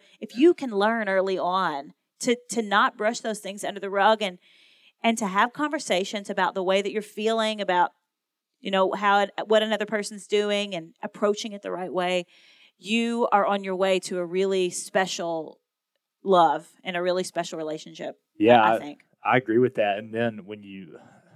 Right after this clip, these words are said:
Speaker 2: when you mentioned brushing everything under the rug, and then that stuff starts to pile up, those lead into the conversations that start with, "You always
Speaker 1: Yes.
Speaker 2: do this, this, and this." And I know if I hear that, like, that just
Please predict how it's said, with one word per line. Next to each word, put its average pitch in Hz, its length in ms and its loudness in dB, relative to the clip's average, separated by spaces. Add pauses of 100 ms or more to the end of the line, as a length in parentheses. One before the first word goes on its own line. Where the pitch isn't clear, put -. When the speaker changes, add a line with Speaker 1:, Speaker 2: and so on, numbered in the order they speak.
(520)
Speaker 2:
when 110 160 -10
you 110 60 -12
mentioned 110 320 -8
brushing 107 300 0
everything 104 320 -8
under 104 160 -6
the 98 140 -2
rug, 98 560 0 (480)
and 95 80 -8
then 107 120 -6
that 95 160 -2
stuff 101 300 -4
starts - 360 -6
to 85 80 -14
pile 98 640 0
up, 87 100 -4 (760)
those 107 440 6
lead 104 300 -6
into 95 200 -8
the 95 100 -8
conversations 92 840 -6
that 82 180 -10
start 92 320 2
with, 98 300 -4
"You 127 320 4
always 98 960 4 (220)
Speaker 1:
Yes. 202 320 8
Speaker 2:
do 117 60 6
this, 113 160 4
this, 123 160 0
and 110 100 -8
this." 95 340 0 (280)
And 110 220 -4
I 143 140 6
know 190 220 8
if 90 160 -2
I 104 240 -2
hear 139 200 2
that, 135 440 2 (320)
like, 104 280 2
that 113 240 2
just - 340 -6